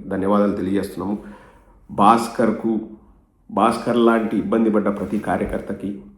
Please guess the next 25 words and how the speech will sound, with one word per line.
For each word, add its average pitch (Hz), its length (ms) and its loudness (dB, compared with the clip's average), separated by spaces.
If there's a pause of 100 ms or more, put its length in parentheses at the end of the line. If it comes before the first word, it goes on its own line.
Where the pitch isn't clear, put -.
(360)
వైఎస్ఆర్ 110 420 0
కాంగ్రెస్ 104 400 -2
పార్టీ 87 200 -6
అండగా 95 280 -2
ఉంటుంది. - 440 -6 (460)
ఈరోజు 117 640 2 (340)
ఆ 101 100 4
పక్క 107 300 0
వాళ్లకు 107 420 4
మీడియా 107 340 4
బలం 104 360 2
ఉంది, 101 340 0 (340)
డబ్బులున్నాయి, 107 1000 2 (100)
ప్రతి 117 180 -2
ఒక్క 113 140 -2
YouTube 113 460 4
ఛానల్కి 110 340 0
మేము 101 280 2
డబ్బులు 98 280 0
ఎరగా 107 240 2
వేసి 107 300 2
వాళ్ళ 101 400 2
చేత 110 380 0
భాస్కర్ని 107 360 0
తిట్టిస్తాము 101 720 -2